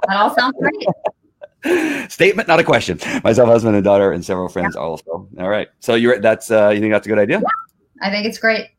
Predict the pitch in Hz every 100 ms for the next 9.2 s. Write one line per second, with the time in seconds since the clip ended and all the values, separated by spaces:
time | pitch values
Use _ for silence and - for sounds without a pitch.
0 | - 185 190 190 190 185 - - _ 247
1 | 277 - 214 214 202 202 185 - 220 220
2 | 196 190 180 - 196 202 233 - _ _
3 | _ _ _ - - - - 196 - -
4 | 302 330 - 262 269 269 226 240 233 240
5 | 202 - 233 226 220 - 208 202 208 -
6 | _ _ 202 208 208 190 220 202 180 -
7 | 190 180 196 202 196 175 175 180 180 180
8 | 180 180 175 175 175 175 175 - 185 180
9 | 175 170